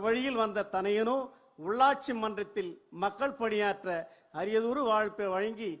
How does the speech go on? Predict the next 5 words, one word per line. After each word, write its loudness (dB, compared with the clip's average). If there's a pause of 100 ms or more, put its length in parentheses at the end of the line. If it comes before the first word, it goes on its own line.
(340)
அகிலமே 2 (120)
போற்றும் -2
தலைவனாக 0 (580)
மிரளுகிறார். 0 (400)
தமிழ்நாடு 4